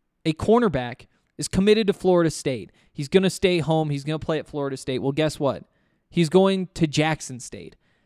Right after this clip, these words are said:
because Barstool offered him a million and a half dollars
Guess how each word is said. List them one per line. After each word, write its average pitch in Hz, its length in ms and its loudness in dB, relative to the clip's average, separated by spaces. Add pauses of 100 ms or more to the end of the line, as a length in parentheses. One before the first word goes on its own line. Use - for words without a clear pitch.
(160)
because 151 280 0
Barstool 190 600 4
offered 160 320 0
him 160 120 0
a - 20 0
million 160 480 -2
and 185 100 -4
a 160 40 -4
half 156 340 -8
dollars 127 540 -4